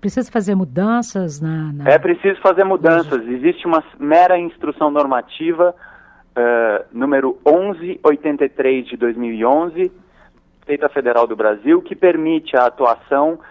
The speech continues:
Speaker 2: de offshores dentro do Brasil.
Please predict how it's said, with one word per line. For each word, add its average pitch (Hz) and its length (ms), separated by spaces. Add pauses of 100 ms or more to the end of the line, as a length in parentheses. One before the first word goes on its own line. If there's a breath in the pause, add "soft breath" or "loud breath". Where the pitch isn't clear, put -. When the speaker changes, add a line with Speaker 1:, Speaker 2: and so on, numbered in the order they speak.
(220 soft breath)
Speaker 2:
de - 140
offshores 147 640 (120)
dentro 170 460
do 147 100
Brasil. 107 580